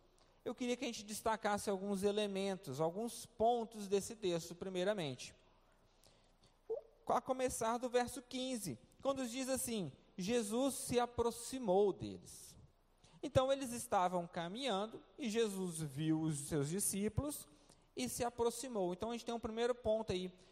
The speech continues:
Jesus, ele toma uma iniciativa de se aproximar dos seus discípulos. Só que ele não para e fica só olhando, caminhando pertinho. Tem quando você tá no Parque Ipanema, lá caminhando, e alguém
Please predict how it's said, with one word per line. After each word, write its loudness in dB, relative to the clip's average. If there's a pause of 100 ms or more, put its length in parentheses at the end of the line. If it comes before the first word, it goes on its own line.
(160)
Jesus, 0
ele 2 (340)
toma 4 (380)
uma 2
iniciativa -2 (220)
de -6
se 0
aproximar 0 (240)
dos -6
seus 0 (260)
discípulos. 0 (640)
Só 4
que -2
ele 2
não 0
para 2
e 0
fica 0
só 4 (560)
olhando, 2
caminhando 0
pertinho. -2
Tem -4
quando -2
você -10
tá 2
no -2
Parque -2
Ipanema, -4
lá 0
caminhando, -6
e 0
alguém -2